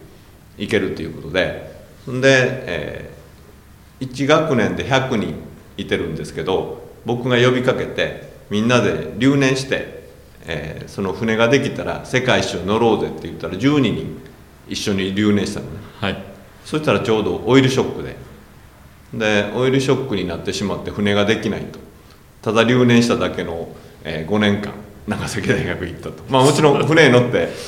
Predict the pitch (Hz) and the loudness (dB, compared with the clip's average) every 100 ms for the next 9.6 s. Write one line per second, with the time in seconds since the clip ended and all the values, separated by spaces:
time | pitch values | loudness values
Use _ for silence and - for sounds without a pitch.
0 | - - - 80 90 101 90 95 87 90 | -16 -14 -8 -4 0 0 -2 -4 -4 -4
1 | 82 76 - 82 - - - - 107 - | -6 -8 -10 -4 -2 0 -2 -2 -2 -2
2 | - - 104 - 107 95 95 85 - - | -4 0 0 4 2 2 0 -6 -10 -10
3 | 139 107 98 101 104 - - - 240 - | -8 -2 0 0 -4 -8 -8 -2 -2 -2
4 | 123 143 131 - 131 117 - 90 82 - | -6 -8 -8 -2 2 2 0 -4 -6 -8
5 | 143 160 127 - 127 123 135 135 131 135 | -8 -8 -8 -2 -2 2 2 0 -2 -8
6 | 131 135 180 190 190 190 190 190 - 170 | -6 0 2 2 0 -2 -2 -6 -4 -8
7 | - 180 180 170 170 170 147 92 80 80 | -8 -2 0 0 -2 2 4 4 0 -6
8 | - - 127 120 120 113 107 104 98 90 | -14 -6 -2 0 -2 0 0 2 0 -2
9 | - 80 78 - 90 104 | -2 -6 -8 -10 -10 -10